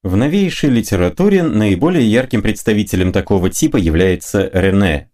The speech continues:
у Шатабриана. В то время как Рафаэль – мечтатель, погружающийся в себя, Рене ненасытен. «Меня упрекают в том, — восклицает он с горечью, — что у меня непостоянные вкусы,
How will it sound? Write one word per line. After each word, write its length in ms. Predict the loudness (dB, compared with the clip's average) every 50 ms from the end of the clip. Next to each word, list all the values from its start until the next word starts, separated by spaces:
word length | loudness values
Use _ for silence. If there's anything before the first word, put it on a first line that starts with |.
| _
у 180 | -4 -2 -2 -2
Шатабриана. 800 | -2 -4 -4 -2 -2 -2 0 0 2 0 0 -2 -4 -8 -12 -16 _ _ _ _ _ _ _ _ _ _ _ _ _
В 60 | _
то 160 | -2 -2 0
время 320 | 2 2 2 2 0 0
как 200 | 0 -2 -2 0
Рафаэль – 640 | 0 -2 -2 -2 0 0 0 2 2 2 0 0 -4 -8 _ -20 _ _ _ _ _
мечтатель, 760 | -6 -6 -4 -4 -4 -2 0 2 2 0 0 -2 -6 -6 -6 -10 -10 -8
погружающийся 960 | -6 -2 0 0 0 0 2 0 0 0 -2 -2 -2 -4 -4 -2 -2 -4 -4
в 60 | -4
себя, 480 | -4 -4 -4 -2 0 0 0 0 -2 -4 -10 _ _ _ _ _ _ _ _ _ _
Рене 560 | -2 -2 0 0 0 0 0 0 -2 -4 -6
ненасытен. 920 | -6 -2 -2 0 0 0 -2 -4 -2 0 0 0 0 -2 -6 -6 -8 -10 -14 -20 _ _ _ _ _ _ _ _ _ _ _ _ _ _ _ _ _
«Меня 400 | -8 -6 -4 -2 0 0 0 0
упрекают 500 | -2 -2 -2 -2 -2 0 0 0 -2 -4
в 140 | -8 -8 -2
том, — 400 | 0 2 2 2 2 -2 -4 -10 _ _ _ _ _
восклицает 680 | -8 -8 -6 -2 -2 -4 -2 -2 0 0 0 0 0 -2
он 120 | -2 -2
с 60 | -4
горечью, — 640 | -2 -2 0 0 0 -2 -2 -2 -2 -2 -2 -4 -8 -16 _ _ _ _ _ _ _
что 260 | _ -8 -4 -2 0
у 60 | 0
меня 300 | 2 2 2 2 2 2
непостоянные 840 | 0 -2 -2 -4 -6 -4 -4 -2 0 0 0 0 0 0 0 -2 -2
вкусы, 680 | -4 -4 -2 0 2 2 2 0 -2 -6 -6 -6 -10